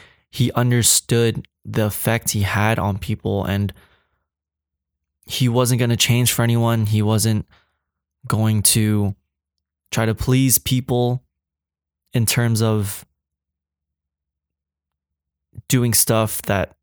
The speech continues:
they want things to be done. And he did his career the way he wanted to, and he raised his family the way he wanted to, and he just went about his business like,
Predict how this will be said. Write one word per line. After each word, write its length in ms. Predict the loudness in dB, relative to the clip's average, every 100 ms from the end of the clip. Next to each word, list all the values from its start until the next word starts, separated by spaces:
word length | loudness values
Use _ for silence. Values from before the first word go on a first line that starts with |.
| _ _ -20 _ -4
they 180 | 0 2
want 440 | 2 0 -2 -2
things 260 | -2 0 0
to 100 | 0
be 100 | 0
done. 340 | 0 0 0
And 180 | -2 -4 -12 -20 _ _
he 180 | -2 0
did 160 | 2
his 120 | 0 -2
career 320 | 0 0 2
the 80 | 2
way 140 | 0
he 220 | 0 0
wanted 340 | 0 0 0 0
to, 300 | 0 0 0
and 160 | -2 -4 -10 _ _ _ _ _ _ -6
he 160 | -2
raised 240 | 0 2 0
his 120 | 0
family 380 | 0 0 0 0
the 100 | 2
way 120 | 2
he 120 | 2
wanted 320 | 0 0 0
to, 280 | -2 -2 -2
and 140 | -2 -2
he 80 | 0
just 220 | 0 0
went 160 | 0
about 180 | 0 0
his 160 | 0 0
business 460 | -2 0 0 0
like, 240 | -2 -4